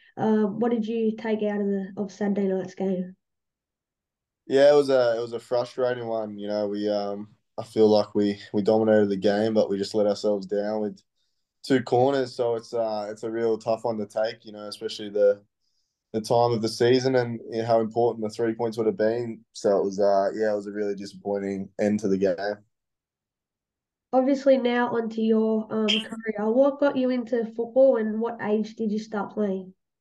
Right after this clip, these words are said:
Speaker 2: Um, I think I just started playing 'cause my mum didn't want me to play rugby league. She just wanted me to probably play one of the safer sports. So, um, you know, I started playing when I was five and, yeah, haven't stopped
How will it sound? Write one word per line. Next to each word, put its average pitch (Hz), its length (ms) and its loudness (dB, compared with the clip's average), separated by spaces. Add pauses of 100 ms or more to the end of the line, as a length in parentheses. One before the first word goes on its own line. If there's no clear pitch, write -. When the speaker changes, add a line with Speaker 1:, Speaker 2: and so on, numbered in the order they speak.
(1300)
Speaker 2:
Um, 202 460 6 (640)
I 156 60 -4
think 208 260 -2
I 202 100 4
just 147 160 -4
started 139 360 0
playing 135 360 -8
'cause 127 240 -8
my 120 140 -2
mum 123 280 -2
didn't 123 200 -6
want 117 120 -6
me 117 100 -6
to 110 60 -4
play 113 280 2
rugby 110 280 0
league. 110 320 -2
She 110 200 -8
just 107 180 -6
wanted 107 240 -2
me 104 120 -4
to 104 200 -2 (800)
probably 120 200 2
play 120 240 4
one 120 100 4
of 113 80 0
the 107 80 -4
safer 120 380 0
sports. 117 480 -2
So, 110 280 4
um, 107 380 -2
you 113 100 -10
know, 107 200 0
I 110 80 2
started 117 320 0
playing 117 260 -2
when 117 80 -4
I 113 60 -2
was 113 180 -4
five 120 500 4
and, 110 120 -12 (640)
yeah, 117 180 0
haven't 120 200 -6
stopped - 440 -2